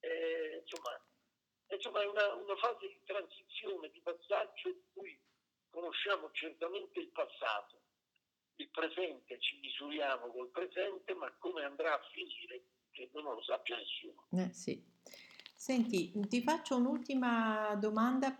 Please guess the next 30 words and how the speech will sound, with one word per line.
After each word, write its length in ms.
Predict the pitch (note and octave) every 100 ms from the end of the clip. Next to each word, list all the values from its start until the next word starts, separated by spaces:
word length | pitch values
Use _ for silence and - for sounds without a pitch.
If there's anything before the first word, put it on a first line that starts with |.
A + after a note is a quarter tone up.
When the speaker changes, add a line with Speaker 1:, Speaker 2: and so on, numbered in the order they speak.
| G#3
Speaker 2:
mm, 180 | G3+
che 120 | G3+ G3+
riguarda 400 | F#3+ F#3 F#3 F#3
sempre 400 | G3 G3 F#3+ F#3
questo 340 | F3 F3 F3+
argomento. 960 | F3 E3+ E3+ E3+ E3 D3+ D3 - D#3+ F3+
La, 560 | G#3 A3+ C4+ E4+ - - -
ehm, 600 | G3+ F#3+ F#3 F#3 F3+ F3
è 80 | F#3+
un, 160 | F#3+ -
un 120 | F3+
po' 160 | F3 G3+
mi 80 | F#3
hai 60 |
già 140 | E3+ E3
risposto. 560 | E3 - D#3+ - - - - - _
La 260 | - A3+ D#4+
percezione 1300 | B3+ G#3+ - G3+ - A3+ A#3 B3 A#3+ A#3 A3+ - -
e 180 | F#3+ F#3
anche 680 | F3 G3+ F#3+ F#3 F3 F3 -
tutta 400 | - F3+ F3+ F3
la 120 | E3+
retorica 1000 | E3+ E3+ E3+ C#3+ F3+ E3+ E3+ F3 E3 E3
e 300 | D#3+ D#3+ E3 D3+
anche 280 | E3+ F3
la 100 | F3
fascinazione 720 | E3 E3+ - E3+ E3 - G3 F#3
intorno 420 | F3+ F#3 F#3 F3+
al 160 | F3
vino 600 | F3+ A3 B3 A3 E3+ -